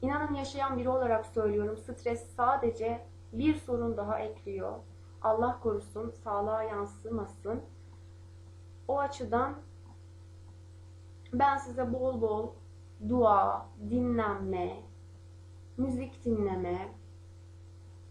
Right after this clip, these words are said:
bir hobiniz varsa bu resim yapmak olabilir, ya böyle şeylerle ilgilenme, yani kendinizi ve, yani kendinizi bir şeyin içinde kaybetme, bir hobi olabilir, sevdiğiniz bir şey bu.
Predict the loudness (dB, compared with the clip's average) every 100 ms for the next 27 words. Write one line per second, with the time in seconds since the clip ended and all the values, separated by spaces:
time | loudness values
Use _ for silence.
0 | -18 -18 -18 -18 -18 -6 2 4 4 2
1 | 0 2 4 2 0 4 2 2 0 2
2 | 2 2 -2 0 2 2 2 0 2 2
3 | 0 -4 -16 -18 -18 -18 -18 -18 -18 -18
4 | -8 -2 2 2 2 0 2 2 4 2
5 | 0 -2 -4 -4 -4 -4 -4 -4 -6 -10
6 | -12 -16 -18 -18 -18 -18 -18 -18 -18 -18
7 | -18 -14 -10 -4 2 2 2 -2 -4 -4
8 | -4 -6 -16 -18 -18 -18 -10 -4 2 6
9 | 4 2 -2 2 2 2 0 -2 -8 -8
10 | -6 -6 -6 -6 -6 -4 2 4 4 0
11 | -2 -2 0 2 4 4 2 0 -2 0
12 | -2 -2 -14 -18 -6 0 2 2 -2 -2
13 | -4 -8 -4 -4 -2 -6 -8